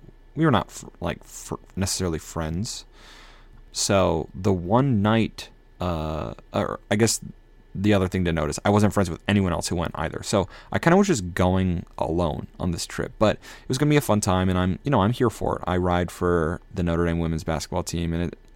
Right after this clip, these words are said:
I'd never been to North Carolina at the time, so I was like, "You know what, let's, let's do it. It'll be fun." And we, we, like, played at, like, an elementary school and,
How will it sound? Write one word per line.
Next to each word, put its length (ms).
I'd 160
never 200
been 180
to 100
North 220
Carolina 540
at 80
the 80
time, 340
so 100
I 20
was 100
like, 180
"You 80
know 80
what, 140
let's, 340
let's 220
do 180
it. 60
It'll 160
be 80
fun." 260
And 100
we, 220
we, 160
like, 220
played 440
at, 220
like, 100
an 80
elementary 340
school 640
and, 220